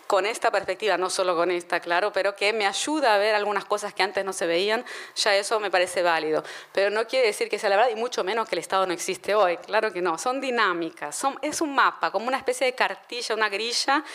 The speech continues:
para leer la realidad, que es una posible. Entonces, obviamente sí que el Estado está presente, s-, claro que tiene que ver con el liberalismo, de hecho estamos en una época que se,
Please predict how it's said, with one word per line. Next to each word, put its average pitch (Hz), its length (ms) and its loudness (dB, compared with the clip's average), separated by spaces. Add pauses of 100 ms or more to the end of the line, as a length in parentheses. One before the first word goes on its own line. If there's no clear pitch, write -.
(200)
para 196 180 4
leer 220 440 4
la 220 100 2
realidad, 196 720 2
que - 120 -2
es 254 180 -2
una 277 500 0
posible. 190 580 -2 (520)
Entonces, 226 400 0
obviamente 220 420 2
sí 269 180 -4
que 262 60 -2
el 233 80 0
Estado 196 220 2
está 190 200 0
presente, 226 540 0 (400)
s-, - 520 2
claro 262 320 4
que 240 80 -2
tiene 220 200 -2
que 214 60 2
ver 202 100 2
con 196 140 0
el 190 80 2
liberalismo, 190 560 2
de 190 80 2
hecho 180 160 0
estamos 190 380 0
en 180 120 0
una 180 240 2
época 180 380 2
que 170 100 -4
se, - 300 -2